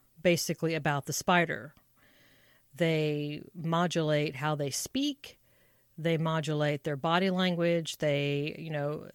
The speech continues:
decisions that they're making, like who they talk to, how do they talk, how their, what their facial expression looks like, what their, what their body language looks like, everything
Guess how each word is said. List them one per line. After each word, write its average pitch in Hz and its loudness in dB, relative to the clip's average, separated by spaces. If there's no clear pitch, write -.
decisions 208 2
that 190 0
they're 180 0
making, 170 -2
like 143 -2
who 208 4
they 185 4
talk 175 -2
to, 165 -2
how 185 2
do 190 2
they 180 2
talk, 165 0
how 165 0
their, 165 0
what 180 -2
their 165 -2
facial 190 2
expression 170 0
looks - -4
like, 165 0
what 170 0
their, 151 -2
what 170 -6
their 151 -2
body 175 4
language 180 -2
looks 175 -2
like, 165 0
everything 147 0